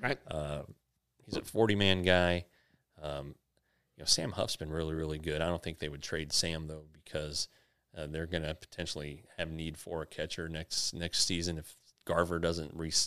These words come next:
Speaker 2: isn't re-signed. Um,
Speaker 1: Garver has an option, right? They gotta pick
Speaker 2: no, he doesn't. He's, he's at the end of his ar-, arbitration, uh, so he's, he's, he goes into free agency.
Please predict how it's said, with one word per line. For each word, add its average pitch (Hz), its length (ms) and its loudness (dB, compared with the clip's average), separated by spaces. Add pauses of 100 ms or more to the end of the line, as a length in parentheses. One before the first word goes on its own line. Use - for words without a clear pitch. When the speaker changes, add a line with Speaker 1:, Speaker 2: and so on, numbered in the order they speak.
(180)
Speaker 2:
isn't 90 260 0
re-signed. 78 580 0 (500)
Um, 78 580 2
Speaker 1:
Garver 311 240 2
has 113 120 4
an 92 60 0
option, 98 380 -2
right? 110 200 -4
They 120 120 -4
gotta 110 160 0
pick 92 100 6
Speaker 2:
no, 71 220 0 (340)
he 104 140 -8
doesn't. 78 340 0
He's, 82 380 -2 (260)
he's 98 220 -8
at 85 140 2
the 87 100 0
end 85 80 4
of 80 80 0
his 80 100 -2
ar-, 82 180 2
arbitration, 82 840 2
uh, 71 260 -8 (720)
so - 180 -10
he's, 90 180 -4
he's, 90 240 0 (100)
he 92 120 -4
goes 90 220 4
into 76 140 -2
free 80 240 -6
agency. 76 420 -8